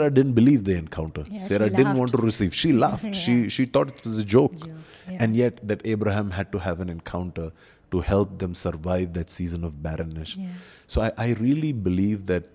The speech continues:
Speaker 2: if at least one of you can pursue that encounter, pursue that, uh, that, that desire that God has for your family in this season, then you can carry that extra weight.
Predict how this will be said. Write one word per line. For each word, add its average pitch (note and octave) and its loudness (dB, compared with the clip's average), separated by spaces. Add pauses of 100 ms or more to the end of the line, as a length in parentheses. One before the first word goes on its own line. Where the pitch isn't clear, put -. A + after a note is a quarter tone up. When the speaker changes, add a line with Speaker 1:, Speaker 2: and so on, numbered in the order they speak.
(680)
Speaker 2:
if A2 0
at G#2+ 0
least A#2 -4
one G2 0
of A#2 -6
you E2 -4 (100)
can D#2 -4 (920)
pursue A2 0
that E2+ -4
encounter, D#2 -6 (220)
pursue G2+ -4
that, D#2+ -8 (460)
uh, C#2+ -8
that, E2+ -6 (240)
that E2+ -8
desire F2 0
that F2 -4
God G#2 2
has F2+ -6
for - -6
your F2 0
family E2+ 0
in E2+ -2
this E2 2
season, D#2 -2 (720)
then F#2 -4
you A2 2
can G2+ -8
carry A2 -2
that G2+ 0
extra E2+ -6
weight. D#2+ -6